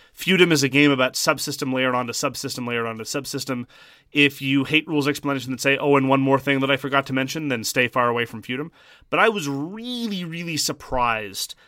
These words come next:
at how nicely everything came together.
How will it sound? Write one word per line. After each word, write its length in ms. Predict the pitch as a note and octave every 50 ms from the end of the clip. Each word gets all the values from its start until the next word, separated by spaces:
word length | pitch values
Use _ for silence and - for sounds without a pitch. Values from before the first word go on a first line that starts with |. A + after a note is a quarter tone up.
| _ _ _ -
at 160 | C3 C3+ C3+
how 300 | - - - D3 D3 C#3+
nicely 720 | C3+ C3 C3 C3 C3+ C3+ C#3+ C#3 - - D3 C3 B2 B2 -
everything 540 | C3 C3 B2 C3+ B2+ A#2+ - B2+ A#2 A2 G2+
came 300 | - - B2 A#2 G#2+ G2
together. 460 | A2 G2+ G2+ A2 G2+ G2+ - -